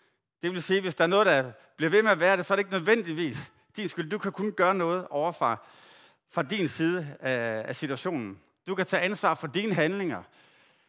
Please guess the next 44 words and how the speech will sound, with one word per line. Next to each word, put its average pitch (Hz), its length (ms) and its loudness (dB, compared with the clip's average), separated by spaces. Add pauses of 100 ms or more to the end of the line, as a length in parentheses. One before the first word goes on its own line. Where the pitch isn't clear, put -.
(460)
Du 170 60 -12
kan 170 100 0
holde 175 160 2
fast 202 340 2
i 180 80 0
det 139 280 -4
og 117 100 -14
prøve 170 280 -4
at 127 60 -4
holde 117 240 -6 (140)
konflikten 117 500 -14
nede. 120 260 -10 (1500)
For 190 120 -8
hvis 185 160 -8
ingen 254 300 2
gør 170 160 4
det, 127 160 -4 (220)
hvis - 160 -6
ikke 247 120 -2
der 208 80 4
er 175 40 4
nogen, 190 200 0
der, 147 80 0 (220)
der 139 80 -2
tager 147 240 -2
det 170 200 -2
ansvar, 139 420 -8 (280)
jamen 131 200 -8
så - 140 -10
eskalerer 160 580 -4 (540)
konflikten. 123 560 -12 (200)
Og 117 100 -20
konflikter 180 400 -10
har 175 100 -2
det 156 120 -4
med 160 140 0
hele 175 160 -2
tiden 160 180 -6
at 127 60 -6
være 131 80 -4
sådan 143 120 -6
en 135 40 -8
opadgående 127 580 -6 (400)
spiral, 139 560 -2